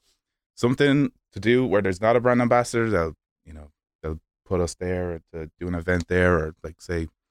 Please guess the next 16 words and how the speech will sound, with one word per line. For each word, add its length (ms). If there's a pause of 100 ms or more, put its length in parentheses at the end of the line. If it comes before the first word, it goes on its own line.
(320)
Whiskey 340
Live 360
down 200
in 280 (140)
Nashville, 640 (340)
I 60
did, 280 (280)
or 240
something 320
in 160
Louisville 420
I 60
did 180
as 120
well, 420
or, 240